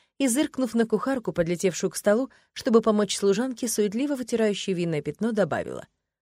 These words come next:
«Обе уходите». Потом перевела черный взгляд на Руфа.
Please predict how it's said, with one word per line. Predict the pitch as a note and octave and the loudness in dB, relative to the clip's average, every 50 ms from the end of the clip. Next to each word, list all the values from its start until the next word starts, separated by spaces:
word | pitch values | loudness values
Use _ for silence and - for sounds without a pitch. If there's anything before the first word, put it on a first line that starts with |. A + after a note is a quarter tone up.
| _ _ _ _ _ - | _ _ _ _ _ 6
«Обе | A#3+ A#3+ G3+ E3 E3 D#3+ | 8 8 8 8 6 2
уходите». | D3 - F3 E3 D3+ D#3 D3 - E3 D#3 C#3+ - _ _ _ _ _ _ _ _ _ _ _ _ _ _ | 4 4 2 2 2 0 0 0 0 -2 -2 -2 _ _ _ _ _ _ _ _ _ _ _ _ _ _
Потом | - D4 - - E4 C#4+ | -8 -6 -2 -2 -2 0
перевела | C4 B3 A3+ G3 G3 G3 F#3+ F3 | 2 2 4 4 6 4 4 2
черный | - G3 F#3+ G3 G#3+ A#3 | 2 0 0 0 0 -2
взгляд | A#3 G#3+ E3+ E3 E3 D#3+ - | -4 -4 -4 -4 -4 -2 -4
на | E3 D#3 | -6 -6
Руфа. | C#3 B2 B2+ - - - - | -6 -8 -12 -14 -18 -20 -20